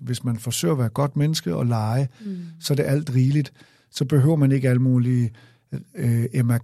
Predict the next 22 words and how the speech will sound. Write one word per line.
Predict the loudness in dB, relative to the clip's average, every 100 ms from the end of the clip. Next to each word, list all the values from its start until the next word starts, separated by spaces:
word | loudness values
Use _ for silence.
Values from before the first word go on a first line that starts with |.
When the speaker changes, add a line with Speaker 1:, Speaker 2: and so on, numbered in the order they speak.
| 2
Speaker 1:
Gad-agtige | 4 4 0 -6 -6 -6 -4 -2 0
regler | 0 -2 -2 -4
for | -4 -4
sig | -4 -2
selv. | 0 -2 -2
Så | -6 -2
kan | 0
man | 0
godt, | 2 0 -2 -4
øh, | -2 0 2 0
bare | -2 -2 -2
være | 0 -2
fri, | -4 -6 -6 -6 -12 _ _
hvis | -8 -4
man | -2
er | -2
sådan | -4 -4
fuldt | -6 -2 -2 -4 -6
ud | -2 -2 -2 -10 _ _ _ _ -8
troværdig | -2 2 2 2 0
over | 0 -2
for | -4 -4 -4 -6